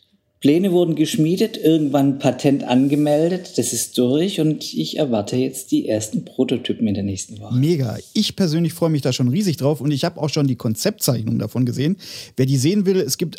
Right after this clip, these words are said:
Speaker 2: einen Link in den Shownotes zu Ollis Seite.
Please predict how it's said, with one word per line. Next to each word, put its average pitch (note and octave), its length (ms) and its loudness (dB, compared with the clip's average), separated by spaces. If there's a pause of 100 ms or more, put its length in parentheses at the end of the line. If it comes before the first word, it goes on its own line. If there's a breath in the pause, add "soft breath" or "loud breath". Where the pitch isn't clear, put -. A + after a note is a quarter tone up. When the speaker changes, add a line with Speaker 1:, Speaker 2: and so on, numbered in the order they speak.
(120)
Speaker 2:
einen C3+ 340 2
Link F3+ 460 0
in D#3 80 4
den C#3+ 100 4
Shownotes F3 680 0
zu - 300 -2
Ollis C#3 480 2
Seite. E3 680 0